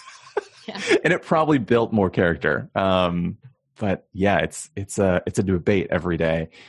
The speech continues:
Speaker 1: Um, and it's challenging at times, I think, too, in terms of balancing entrepreneurship, um, being in, like, this home-based office right now. We're in the middle of the pandemic. Um, how do you balance those two? Or do you balance these two when it comes to spending time with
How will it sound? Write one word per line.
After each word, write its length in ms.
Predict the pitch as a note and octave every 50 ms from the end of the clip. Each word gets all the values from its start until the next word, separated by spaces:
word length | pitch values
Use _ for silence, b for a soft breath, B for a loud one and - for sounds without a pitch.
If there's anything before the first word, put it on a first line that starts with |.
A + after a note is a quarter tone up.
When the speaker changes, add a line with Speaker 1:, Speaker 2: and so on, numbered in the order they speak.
| B B B -
Speaker 1:
Um, 520 | - D#2+ D#2 D#2 D#2 D#2 D#2 D#2+ F2 - F#2+
and 120 | G#2+ A#2+
it's 100 | C3 B2+
challenging 400 | - F#3+ F3 D#3 A2+ F2 D#2 -
at 80 | D2+ -
times, 240 | - F2 E2 D#2+ D#2
I 60 | D#2+
think, 180 | D#2 F2 E2
too, 240 | - - G#2 F2+ D#2+
in 80 | D#2+ D#2
terms 180 | - F#2 F2
of 60 | D#2+ D#2
balancing 400 | - E2 E2 F2 E2+ - F2+ D#2+
entrepreneurship, 680 | - D#2+ E2+ - - - G2+ G#2+ G2+ - - G#2+ - B B B B B B B -
um, 320 | E2 D#2+ D#2 D#2+ D2+ D2+ - _ -
being 260 | G#2+ G2+ F#2+ F#2+ F#2+
in, 140 | F#2 F2+ F2+
like, 160 | D#2+ - -
this 140 | - F2+ -
home-based 500 | - - F#2+ F2+ F2+ E2 E2 D#2+ - -
office 300 | - F2 E2 - F#2 -
right 120 | - F2+ F2+
now. 120 | F2+ F2
We're 60 | E2+
in 40 | F2
the 60 | E2
middle 220 | D#2+ D#2 D#2 D2+ D2
of 40 | -
the 60 | -
pandemic. 460 | D#2 D#2 D2+ A#2 B2 A2+ G#2+ - B B B B B B -
Um, 440 | - G#2 F#2+ F#2 F#2 F2+ F2+ F#2+ G#2+ -
how 160 | - - - B2
do 80 | -
you 60 | G3
balance 320 | D#3+ - A2 C#3+ C#3+ A2+ -
those 240 | - C2 D#2 - -
two? 260 | - - D#2 E2+ - _
Or 160 | - F#2 G2+
do 120 | F#2+ G2+ C3
you 140 | D#3+ D3
balance 300 | D#2 - D2 D2+ E2 -
these 180 | - E2+ D#2+ -
two 220 | - - D#2+ D#2
when 100 | D2+ D#2+
it 60 | - -
comes 300 | - - F2 E2+ D#2+ -
to 420 | - - F#2 E2+ E2 D#2+ D#2+ - b b b b b b
spending 320 | - - - G#2+ F#2 F2+ E2+
time 240 | - F#2+ E2+ E2 F2
with 320 | E2+ E2 E2 - - -